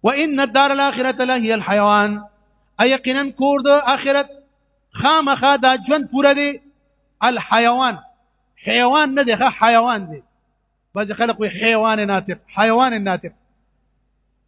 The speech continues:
«وإن الدار الآخرة لهي الحيوان»، هغه ژوند کامل کوم دی د آخرت؟ هغه داسې ژوند دی چې ختمېدونکی نه دی، درد تکلیف پکې نه راځي.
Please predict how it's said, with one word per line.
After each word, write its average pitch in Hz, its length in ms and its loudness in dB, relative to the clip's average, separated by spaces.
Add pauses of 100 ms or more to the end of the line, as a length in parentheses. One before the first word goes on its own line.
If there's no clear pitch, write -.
(160)
«وإن 262 280 2
الدار 269 800 2
الآخرة 262 500 0
لهي 240 300 -2
الحيوان»، 208 720 0 (880)
هغه 214 180 2 (140)
ژوند 302 320 0
کامل 254 320 -2
کوم 339 260 -2
دی 185 280 -2
د 165 80 -2
آخرت؟ 220 420 -2 (640)
هغه 233 160 0
داسې 269 360 0
ژوند 277 180 2
دی 277 100 -2
چې 277 140 -10 (100)
ختمېدونکی 247 680 -2
نه 277 100 0
دی، 285 160 0 (540)
درد 277 280 2
تکلیف 262 340 -2
پکې 214 220 -2
نه 277 80 0
راځي. 277 400 0